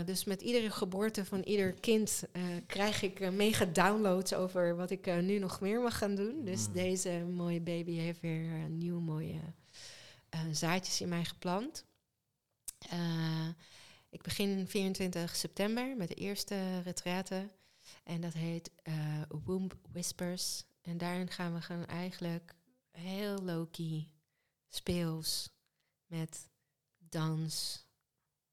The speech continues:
Speaker 1: een beetje geluid maken, een beetje cacao drinken, een beetje voelen aan sisterhood. Wat heeft jou, wat fluistert jouw baarmoeder jou? Hè? Wa-, wat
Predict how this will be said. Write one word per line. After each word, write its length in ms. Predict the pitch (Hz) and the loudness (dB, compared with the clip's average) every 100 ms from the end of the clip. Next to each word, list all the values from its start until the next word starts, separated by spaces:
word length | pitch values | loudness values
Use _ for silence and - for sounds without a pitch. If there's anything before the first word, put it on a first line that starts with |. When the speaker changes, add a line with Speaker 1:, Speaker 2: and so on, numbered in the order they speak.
| _ _ | _ _
Speaker 1:
een 80 | 165 | -6
beetje 260 | 160 156 | -4 -4
geluid 360 | - 160 160 160 | -4 -2 -2 -2
maken, 380 | 160 151 151 151 | -2 -2 -2 -4
een 1080 | 147 156 - _ _ _ _ _ _ _ | -4 -6 -12 _ _ _ _ _ _ _
beetje 220 | - 156 - | -14 -12 -8
cacao 440 | 156 160 151 151 | -6 -2 0 0
drinken, 580 | 156 151 151 147 143 147 _ _ _ - - _ | 0 -2 -2 -4 -6 -8 _ _ _ -20 -20 _
een 100 | 180 | -6
beetje 240 | 170 165 | -4 -4
voelen 460 | - - 180 160 160 | -6 -2 0 0 -2
aan 160 | 151 151 | -2 -2
sisterhood. 760 | - 165 - 160 160 156 - - _ _ _ _ | -2 -2 -4 -4 -4 -6 -12 -18 _ _ _ _
Wat 300 | 175 185 196 | -14 -10 -4
heeft 360 | 180 170 - | -2 -4 -6
jou, 280 | - 160 160 175 | -6 -4 -6 -6
wat 240 | 180 185 | -8 -8
fluistert 760 | - 175 170 170 160 151 - - | -4 -2 0 0 -4 -6 -10 -10
jouw 340 | 165 156 143 | -6 -6 -6
baarmoeder 540 | 156 156 160 160 131 127 | -6 -4 -4 -4 -6 -8
jou? 300 | 104 151 151 156 _ | -8 -12 -14 -18 _
Hè? 200 | 180 196 180 | -12 -10 -12
Wa-, 120 | - - - | -18 -20 -14
wat 280 | 156 - | -14 -14